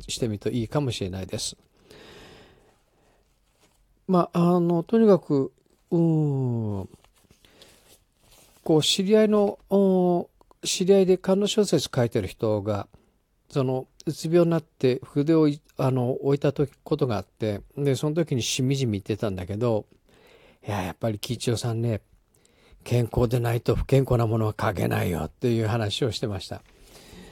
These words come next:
なかなか名言だなと思いましたが、ああ、とにかく、その、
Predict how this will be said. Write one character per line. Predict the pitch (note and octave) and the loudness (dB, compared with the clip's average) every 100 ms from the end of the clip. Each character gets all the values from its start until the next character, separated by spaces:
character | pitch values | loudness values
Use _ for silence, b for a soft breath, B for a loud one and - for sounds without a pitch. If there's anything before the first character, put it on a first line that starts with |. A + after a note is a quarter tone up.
| B | B
な | C#3+ C#3+ | 4 6
か | C3+ | 8
な | B2+ | 6
か | A#2+ | 6
名 | A#2+ B2 | 6 6
言 | B2+ B2+ | 6 4
だ | B2 | 4
な | B2 A#2 | 4 2
と | G#2 | 0
思 | A2+ | -2
い | A2 | 0
ま | G#2+ | -2
し | - | -4
た | G2 | -4
が、 | G#2 G2+ F#2+ B B B B B | -4 -6 -8 B B B B B
あ | - D3+ C3+ A2+ | -2 0 0 -2
あ、 | G#2+ _ _ _ _ _ _ | -6 _ _ _ _ _ _
と | G#3 | 2
に | F3 | 4
か | D3+ | 2
く、 | C3 C#3+ - - | 0 -4 -6 -6
そ | D3+ | -2
の、 | D3 C#3 C3+ | 0 0 -4